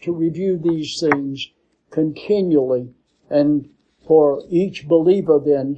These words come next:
to adopt these principles within their own life. In verse thirteen, he continues this thought. He said, Yea, I think it meet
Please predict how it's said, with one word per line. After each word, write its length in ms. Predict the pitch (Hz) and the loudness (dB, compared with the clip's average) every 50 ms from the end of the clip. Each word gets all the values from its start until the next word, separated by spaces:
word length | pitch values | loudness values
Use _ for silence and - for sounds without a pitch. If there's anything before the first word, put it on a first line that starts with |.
| - - | -6 -4
to 260 | 156 151 143 123 - _ _ _ _ _ - | -2 -2 -2 -4 -8 _ _ _ _ _ -6
adopt 640 | 165 151 135 127 165 175 180 170 175 - - - | -6 -2 2 4 4 6 4 2 0 -6 -10 -6
these 400 | - 160 156 151 143 135 135 - _ _ _ _ _ | -2 0 0 2 0 0 -2 -8 _ _ _ _ _
principles 760 | - 170 170 165 143 - - - 143 135 131 131 127 - - _ _ _ _ _ _ _ _ - | 0 2 2 2 2 -4 -6 -4 -2 -2 -2 -2 -6 -12 -18 _ _ _ _ _ _ _ _ -6
within 360 | 151 147 143 143 151 143 135 | -2 -2 0 2 0 0 0
their 180 | 135 135 131 131 | 0 0 0 0
own 200 | 131 131 131 127 | -2 -4 -4 -2
life. 320 | 127 135 131 123 - - _ _ _ _ _ _ - - - _ _ _ _ _ _ _ _ _ _ _ _ _ _ _ _ _ _ _ _ - | 0 0 0 0 0 -4 _ _ _ _ _ _ -6 -6 -6 _ _ _ _ _ _ _ _ _ _ _ _ _ _ _ _ _ _ _ _ 0
In 160 | 170 185 185 | 2 4 6
verse 260 | 180 214 202 - - | 6 6 6 4 2
thirteen, 840 | - 214 214 196 190 - - - 202 196 185 175 165 151 143 143 135 - _ _ _ _ _ _ _ _ _ _ _ - | 4 6 6 6 6 2 0 2 4 4 6 4 4 2 0 -2 -8 -14 _ _ _ _ _ _ _ _ _ _ _ -8
he 100 | 190 190 | -8 -8
continues 840 | - - - 170 170 160 - - 208 226 214 190 175 165 147 - 147 | -4 -2 0 0 0 -2 -4 -2 -2 0 2 2 2 0 0 0 -2
this 260 | 160 156 151 - - | -2 -2 -2 -2 0
thought. 340 | - 196 185 170 160 156 156 | 4 4 6 6 4 2 -2
He 140 | 160 165 156 | -4 -4 -4
said, 320 | - - 185 165 156 147 | -2 0 0 0 0 2
Yea, 480 | 160 190 208 220 214 180 147 147 175 - - _ _ _ _ _ _ _ _ _ _ _ _ _ _ - | 6 8 8 8 6 4 0 -4 -6 -6 -12 _ _ _ _ _ _ _ _ _ _ _ _ _ _ 0
I 180 | 170 175 214 214 | 2 4 4 4
think 340 | 208 - 220 226 - - | 2 0 0 0 2 2
it 180 | 202 170 - - | 0 0 0 -2
meet 520 | 170 170 202 226 214 170 151 151 - _ | -6 -4 -2 -2 -2 -2 -4 -8 -12 _